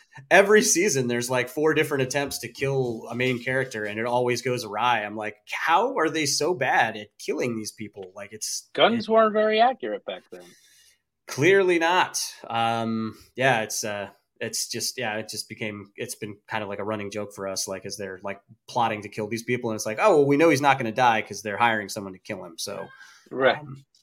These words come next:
Speaker 1: yeah, so
Speaker 2: Oh,
Speaker 1: <laughs> he's
Speaker 2: you know, we, we were talking the big tentpoles, uh, because it's been a while. Guardians three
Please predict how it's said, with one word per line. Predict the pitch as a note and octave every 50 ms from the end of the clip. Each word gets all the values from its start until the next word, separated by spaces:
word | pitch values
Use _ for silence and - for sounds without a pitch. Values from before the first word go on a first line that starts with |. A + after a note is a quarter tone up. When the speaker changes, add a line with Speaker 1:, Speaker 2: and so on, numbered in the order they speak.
| _ _ -
Speaker 1:
yeah, | A2 - - - _ _
so | - - - F#2 F2 -
Speaker 2:
Oh, | A#3 A3 E3+
Speaker 1:
<laughs> | C3
he's | - C3 C3+ - - - - - - - _ _ _ _ _ _ _ _ _ _ -
Speaker 2:
you | D#3 D#3+ F#3
know, | F#3+ G3 G3+ F3
we, | D3+ E3 E3 E3
we | D#3 C#3+ D#3+ F3
were | E3+ E3
talking | - - F3+ F3 - F3 E3
the | E3
big | D#3+ D#3+ E3 D3+ -
tentpoles, | - E3 D#3 - - B2+ A#2+ A2+ G#2+ - C3 A2+ -
uh, | C#3 C#3 C3+ C3 C3 C3 B2 B2 _ _ _ _ _ _ _ _ _ _ _ _
because | - C3 - E3 D3+
it's | D#3 C#3+
been | D3 F3+ E3+
a | C#3+ B2
while. | A#2+ A2+ G#2+ G#2+
Guardians | A#2 C3+ D3 D#3 D#3+ D#3 D#3 D3 C#3 C3+ - -
three | D3 C#3+ C#3+ C#3 C#3 C#3 C#3+